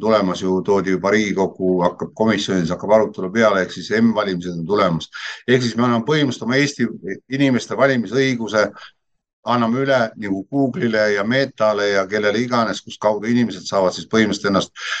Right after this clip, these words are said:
tuvastada siis sealt kaudu. Nii, see selleks, eks ole, ja selle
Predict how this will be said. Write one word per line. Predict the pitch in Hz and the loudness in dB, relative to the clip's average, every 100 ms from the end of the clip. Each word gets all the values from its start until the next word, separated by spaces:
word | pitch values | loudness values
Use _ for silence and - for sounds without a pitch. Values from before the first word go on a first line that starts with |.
| - | -8
tuvastada | - 147 117 - 95 82 82 | -2 0 0 -2 -4 -2 -2
siis | 85 | -2
sealt | - 131 - | 0 0 0
kaudu. | 117 113 87 78 - _ _ _ _ _ _ _ | 0 0 0 -8 -20 _ _ _ _ _ _ _
Nii, | 123 127 95 - | -2 -2 -4 -4
see | 160 143 | -2 0
selleks, | 147 143 127 - - | 2 2 0 -4 -10
eks | - | -6
ole, | 101 98 95 | 0 2 2
ja | 101 | 2
selle | 143 147 | 2 0